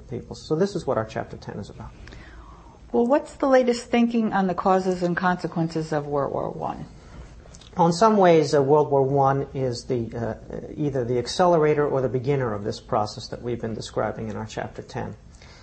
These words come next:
Speaker 1: Uh, there are many causes of World War One. Uh, first, of course, people think of the Ottoman Empire decline.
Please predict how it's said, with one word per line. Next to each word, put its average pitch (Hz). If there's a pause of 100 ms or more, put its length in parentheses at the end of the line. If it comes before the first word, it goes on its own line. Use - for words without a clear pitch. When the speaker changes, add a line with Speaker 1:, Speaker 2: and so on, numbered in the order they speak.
(120)
Speaker 1:
Uh, 165 (460)
there 208
are 208
many 208
causes 117
of 104
World 104
War 107
One. - (420)
Uh, 98
first, 143
of 120
course, 123
people 117
think 120
of 120
the 127
Ottoman 135
Empire 120
decline. 110